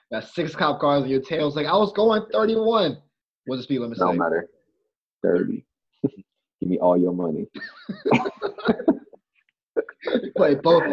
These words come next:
Speaker 1: they put both their hands in your pocket. <laughs> How you
Speaker 2: Let me
Speaker 1: going
Speaker 2: get that.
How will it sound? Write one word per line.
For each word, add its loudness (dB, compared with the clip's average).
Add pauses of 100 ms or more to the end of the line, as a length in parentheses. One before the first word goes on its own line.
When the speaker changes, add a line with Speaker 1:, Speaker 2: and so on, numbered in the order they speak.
(120)
Speaker 1:
they 0
put 4
both 4
their 6
hands 0
in -2
your 2
pocket. 4 (100)
<laughs> 0
How 0
you 8
Speaker 2:
Let -
me 8
Speaker 1:
going 8
Speaker 2:
get -6
that. -4